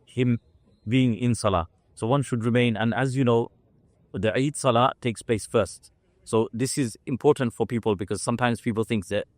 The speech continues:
khutbah takes place. The Eid Salah will take place, and without the Eid Salah, you don't have Eid. So one, once, uh, Eid Salah takes place, there will be two rakats. La-, we will be reciting loudly, two rakats. Immediately after this,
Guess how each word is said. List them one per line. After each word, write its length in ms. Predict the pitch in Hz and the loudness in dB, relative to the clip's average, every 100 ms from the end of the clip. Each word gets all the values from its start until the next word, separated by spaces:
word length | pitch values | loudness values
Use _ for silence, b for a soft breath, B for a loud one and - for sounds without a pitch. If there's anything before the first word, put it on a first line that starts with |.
| - | -2
khutbah 340 | 139 - 110 | -2 2 0
takes 220 | 107 95 | 0 -6
place. 320 | - 92 - - _ - | -4 -6 -6 -16 _ -6
The 100 | 95 | -2
Eid 260 | 139 147 | -2 -4
Salah 260 | - 127 120 | 2 4 6
will 180 | 127 123 | 4 0
take 260 | - 104 | -2 -2
place, 340 | - 95 95 - _ - | -2 -2 -4 -10 _ -8
and 160 | 98 101 | -4 0
without 380 | 120 135 156 160 _ _ _ 123 | 2 4 4 2 _ _ _ -4
the 60 | |
Eid 220 | 117 131 | -2 -2
Salah, 380 | - 123 113 113 | 0 2 4 4
you 140 | 101 107 | 2 -2
don't 160 | 117 | -2
have 220 | 95 107 - | 0 -2 -2
Eid. 200 | 101 85 _ _ _ _ _ | -8 -8 _ _ _ _ _
So 140 | - | -2
one, 260 | 107 147 143 - | 4 4 2 0
once, 380 | 139 156 - - | 0 0 -8 -12
uh, 120 | 135 - - | -10 -10 -4
Eid 160 | 131 - | -4 0
Salah 380 | 120 123 120 - - - | 4 6 6 4 -4 -6
takes 220 | 110 - | -6 -2
place, 360 | 113 113 - - | 0 0 -4 -8
there 100 | 110 | -6
will 60 | 101 | -6
be 100 | 104 | -4
two 120 | 120 | -2
rakats. 520 | 104 95 117 127 - 95 | -2 2 0 0 -4 -2
La-, 160 | 110 | -2
we 460 | 82 101 117 110 104 | -2 -10 -8 -6 -4
will 140 | 98 | -4
be 120 | 92 101 | -4 -4
reciting 420 | 95 110 101 101 | -2 -2 -2 2
loudly, 340 | 110 107 123 | 2 4 0
two 140 | - 117 | -2 -2
rakats. 380 | 101 120 113 - _ _ - | 0 0 -2 -6 _ _ 2
Immediately 600 | 139 156 139 151 120 117 | 4 4 4 0 0 0
after 200 | - 101 | 0 -2
this, 320 | 104 120 | -2 -4